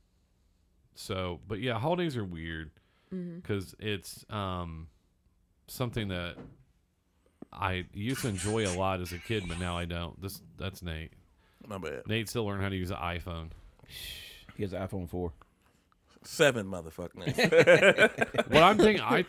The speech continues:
Speaker 1: like, my wife had a great idea. It's just like, "Let's just do it all on Christmas Eve night, and then that way, we," 'cause trying to get teenagers up on Christmas morning is dumb.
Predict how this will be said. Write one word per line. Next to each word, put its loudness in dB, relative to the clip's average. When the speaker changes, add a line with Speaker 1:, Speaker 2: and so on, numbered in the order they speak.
Speaker 1:
like, -2
my 0
wife 2
had 0
a 0
great -2
idea. -2
It's -10
just -10
like, -4
"Let's -4
just -6
do -2
it 0
all 0
on -8
Christmas -10
Eve -6
night, -8
and -8
then -8
that -8
way, -8
we," -6
'cause -8
trying -6
to -4
get -6
teenagers -4
up -2
on -6
Christmas -8
morning -6
is -14
dumb. -10